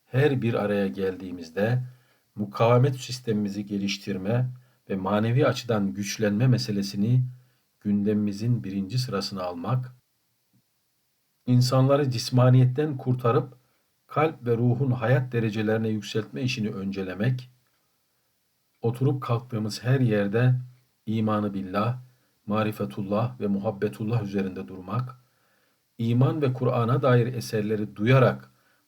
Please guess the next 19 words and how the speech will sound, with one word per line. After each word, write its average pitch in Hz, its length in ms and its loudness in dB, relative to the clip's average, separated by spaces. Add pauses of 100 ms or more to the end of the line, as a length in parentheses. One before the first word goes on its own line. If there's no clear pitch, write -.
(100)
anlayarak, 107 680 2 (520)
karşılaştırarak, 107 1040 0 (420)
müzakere 110 680 0
ederek 110 500 0 (440)
daha 117 300 0
derince 120 440 2
okumak, 101 580 -2 (1000)
tembel 123 480 2
zihinleri 120 640 2
yeniden 139 320 4
harekete 110 520 -2
geçirmek, 104 580 -4 (500)
heyecanı 127 580 4
sönmüş 123 460 2
ruhlara 123 600 4 (340)
yeniden 131 480 4
heyecan 110 460 4
üflemek 107 380 -2
zorundayız. 85 760 -16